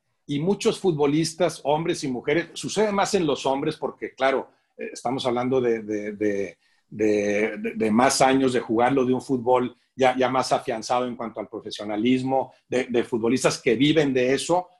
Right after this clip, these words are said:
A, a mí me gustaría que el fútbol femenil hacia allá se encaminara, ¿verdad? Que se consolidara,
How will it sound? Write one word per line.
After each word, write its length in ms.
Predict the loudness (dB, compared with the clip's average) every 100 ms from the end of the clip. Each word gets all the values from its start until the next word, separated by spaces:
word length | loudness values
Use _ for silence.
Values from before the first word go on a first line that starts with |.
| _
A, 220 | -10 -6
a 20 | -4
mí 80 |
me 100 | -2 -2
gustaría 440 | -2 -2 -2 0
que 60 | -2
el 100 | -2
fútbol 240 | 0 0
femenil 480 | 0 -4 0 -2 -2
hacia 240 | -6 -4 0
allá 180 | 2 2
se 140 | 0
encaminara, 640 | -2 -2 -4 -2 0 0
¿verdad? 180 | -2 -10
Que 80 | -12
se 240 | -10 -12 -12 _
consolidara, 960 | -10 -8 -4 -4 -2 2 4 4 2 -2